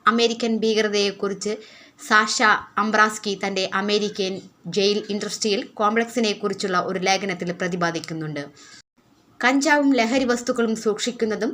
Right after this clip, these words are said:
ഉപയോഗിക്കുന്നതും നിയമവിരുദ്ധമാണ്. നിയമാനുസൃതമായി അതിനെ നിയമപാലന ഉത്തരവാദിത്തമുള്ളവർ കർശനമായി തന്നെ നേരിടട്ടെ.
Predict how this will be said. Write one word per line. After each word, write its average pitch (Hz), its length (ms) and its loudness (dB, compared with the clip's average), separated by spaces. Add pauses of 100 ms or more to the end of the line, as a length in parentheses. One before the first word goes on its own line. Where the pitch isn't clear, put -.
(140)
ഉപയോഗിക്കുന്നതും 214 640 2 (120)
നിയമവിരുദ്ധമാണ്. 175 840 0 (300)
നിയമാനുസൃതമായി 214 840 2 (120)
അതിനെ 208 300 2
നിയമപാലന 214 760 4 (180)
ഉത്തരവാദിത്തമുള്ളവർ 196 880 2
കർശനമായി 214 680 0
തന്നെ 190 160 -2
നേരിടട്ടെ. 175 640 0